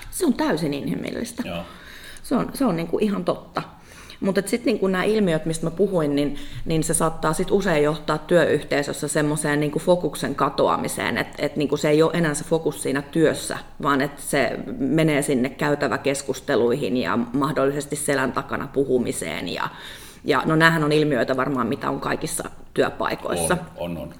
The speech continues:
Speaker 1: Mut et se on, niinku, tärkeetä ymmärtää, että ihmiset ei tee sitä, niinku, ilkeyttään, vaan et
Speaker 2: Joo.
Speaker 1: siellä on takana jotain
Speaker 2: Joo.
Speaker 1: epävarmuutta tai just tämmösiä tunnetiloja, mitä olisi syytä, niinku, purkaa.
Speaker 2: Joo.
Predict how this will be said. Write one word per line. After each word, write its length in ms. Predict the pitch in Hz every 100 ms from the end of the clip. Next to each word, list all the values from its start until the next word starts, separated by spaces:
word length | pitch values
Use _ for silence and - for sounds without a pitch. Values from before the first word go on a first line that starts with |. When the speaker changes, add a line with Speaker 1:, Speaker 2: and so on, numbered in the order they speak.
| - -
Speaker 1:
Mut 180 | 175 165
et 100 | 160
se 80 | 170
on, 60 | 156
niinku, 160 | 151
tärkeetä 500 | 156 175 170 147 147
ymmärtää, 680 | 160 185 156 139 147 135 131
että 140 | -
ihmiset 440 | 151 143 143 175 156
ei 140 | 151
tee 240 | 151 156
sitä, 300 | 151 - 139
niinku, 220 | 139 147 -
ilkeyttään, 800 | 180 147 - 76 - - - 160 - -
vaan 160 | 147 131
et 60 |
Speaker 2:
Joo. 80 | -
Speaker 1:
siellä 180 | - 135
on 60 | 254
takana 420 | 196 160 135 123
jotain 440 | 71 - - - 156 - -
Speaker 2:
Joo. 100 | 147
Speaker 1:
epävarmuutta 840 | 175 170 143 143 139 127 117 -
tai 220 | 135 - 285
just 180 | 311
tämmösiä 360 | - 131 - 139
tunnetiloja, 720 | - 120 131 - - - 92
mitä 240 | 135 156 -
olisi 240 | - 170 - - - - - -
syytä, 380 | - - 143 -
niinku, 300 | 90 - -
purkaa. 760 | - - 85 - - - 76 - - - - - 87
Speaker 2:
Joo. 140 | 82